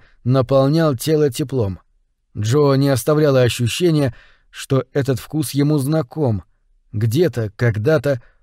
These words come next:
он уже сталкивался с чем-то подобным. Но где? Оглушённый страшным подозрением,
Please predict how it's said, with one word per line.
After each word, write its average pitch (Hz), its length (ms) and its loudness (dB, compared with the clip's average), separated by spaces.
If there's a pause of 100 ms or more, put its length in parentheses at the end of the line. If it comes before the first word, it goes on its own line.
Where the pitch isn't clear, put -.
(200)
он 123 160 0
уже 131 300 0
сталкивался 127 760 2
с - 40 -2
чем-то 139 380 0
подобным. 131 720 2 (460)
Но 120 280 2
где? 123 400 0 (800)
Оглушённый 147 720 2
страшным 139 480 0
подозрением, 147 680 2